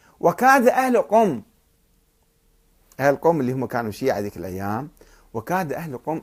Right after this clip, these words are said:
أن يستجيبوا لجعفر لأنهم لم يكونوا يعرفون غيره، وقد اجتمعوا إلى شيخهم أحمد بن إسحاق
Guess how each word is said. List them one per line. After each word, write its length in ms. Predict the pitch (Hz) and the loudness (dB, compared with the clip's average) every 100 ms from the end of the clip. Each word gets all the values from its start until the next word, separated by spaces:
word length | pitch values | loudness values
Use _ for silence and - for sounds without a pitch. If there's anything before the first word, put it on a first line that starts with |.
| - | -6
أن 140 | 185 | -4
يستجيبوا 760 | 165 143 147 135 180 214 196 180 | -4 -6 -8 -4 -4 -2 0 0
لجعفر 500 | 131 135 - 107 101 _ _ _ - | 0 -4 -4 -8 -10 _ _ _ -8
لأنهم 680 | - 170 247 254 240 214 185 | -2 2 2 2 2 0 -2
لم 200 | - 240 | -4 -2
يكونوا 440 | 277 262 269 269 254 | -2 -2 -2 0 2
يعرفون 520 | 233 208 185 196 190 | 0 -2 -6 -6 -4
غيره، 540 | 156 170 127 104 101 - _ _ _ _ _ _ _ _ | -2 -2 -2 -4 -10 -12 _ _ _ _ _ _ _ _
وقد 260 | 156 151 147 | -6 -2 -2
اجتمعوا 600 | 143 - 185 131 117 117 | -2 0 2 2 -2 0
إلى 220 | 147 117 | 0 0
شيخهم 600 | - 196 196 202 233 220 _ _ _ - | 0 -2 0 -2 0 -2 _ _ _ -4
أحمد 320 | 160 185 185 170 | -4 -2 -2 -2
بن 160 | 135 | -4
إسحاق 600 | 120 - - 139 120 123 | -10 -12 -4 0 0 0